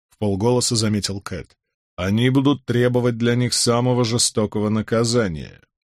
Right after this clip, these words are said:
Я уже разъяснил людям, что все их претензии будут должным образом записаны и переданы членам комиссии. А сегодня нам предстоит решить, отпустить подсудимого на свободу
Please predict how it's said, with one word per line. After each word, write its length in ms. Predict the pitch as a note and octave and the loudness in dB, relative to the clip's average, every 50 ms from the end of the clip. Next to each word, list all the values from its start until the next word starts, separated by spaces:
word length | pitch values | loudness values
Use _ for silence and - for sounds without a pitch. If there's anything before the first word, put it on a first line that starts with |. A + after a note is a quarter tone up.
| _ _ _ _ _ - | _ _ _ _ _ -2
Я 180 | F#2+ G2+ A#2+ C3+ | 0 2 4 4
уже 260 | C#3 B2+ C#3+ D3+ D#3 | 4 6 6 6 6
разъяснил 720 | D#3 D#3 C3 C3 E3 E3 - - D#3 D3+ C#3+ B2+ G#2+ G#2 | 6 4 4 4 2 2 2 2 2 2 2 2 2 2
людям, 360 | G#2+ A2 A2+ G#2+ G2 G2 F#2+ | 2 2 2 2 0 0 0
что 180 | - - - G2 | -2 -2 0 0
все 220 | - - A2+ G#2+ | 0 0 2 0
их 80 | G2+ - | 0 -2
претензии 560 | - G#2+ G#2+ F#2+ - A#2+ C3 C#3 C3 C3 D3 | -4 -4 -4 -2 0 2 2 2 2 2 2
будут 280 | B2+ C3 B2 C3 B2 A2+ | 2 2 2 2 2 4
должным 420 | A#2 B2+ B2+ B2+ G#2+ A#2+ B2+ B2+ B2+ | 4 4 4 2 2 2 2 2 2
образом 400 | B2+ B2 B2 A#2+ A2+ B2 B2+ A#2 | 2 2 0 0 2 2 2 2
записаны 640 | A2+ A#2+ G2+ - - A#2+ A#2+ - - C3 C#3 C#3+ C#3 | 2 0 0 0 0 0 0 2 2 2 2 2 0
и 140 | - A#2 G2 | -2 -2 -2
переданы 580 | - A2+ A2+ A2+ A#2 A#2 A#2 A#2+ A#2 B2 B2+ | 0 0 2 2 0 0 0 0 0 0 0
членам 460 | B2 - - G2+ G2+ G2 F#2+ G2 G2+ | 0 0 0 2 2 0 0 0 -2
комиссии. 720 | F#2+ - A2 G#2+ A2 A2+ G2+ D2+ - - - G#1+ G1+ G1+ - _ _ _ _ _ _ _ _ _ _ _ _ _ | -2 -2 0 0 0 0 0 0 0 -2 -2 -4 -8 -14 -16 _ _ _ _ _ _ _ _ _ _ _ _ _
А 40 | - | -2
сегодня 340 | - - G#2+ B2+ D3 D3+ D3+ | -2 0 2 2 2 2 2
нам 160 | D#3 D3+ D3 | 2 2 2
предстоит 560 | C#3 D3 D3 B2+ - - - C#3 C#3 C3+ C3 | 2 0 0 0 0 2 4 4 2 2 0
решить, 480 | C3+ D3 D3+ - - - F#2+ D#2+ C2+ - | 0 0 2 2 2 0 0 -2 -6 -6
отпустить 540 | E2+ D#2+ - - F2+ - - - A2+ G#2 - | -8 -8 -6 -4 -2 -2 0 0 -2 -2 -2
подсудимого 640 | - G2 - - A#2 A2 A2 A#2 A#2 A2+ G#2 G#2+ G#2 | -4 -4 -2 0 0 2 2 2 2 2 0 0 0
на 100 | G#2 G2+ | 0 0
свободу 720 | - - G2 F#2+ F#2 G#2 A#2+ C3+ C#3 D3 D#3 D3+ C3 | -2 -2 -4 -4 -2 0 2 2 2 2 2 0 -2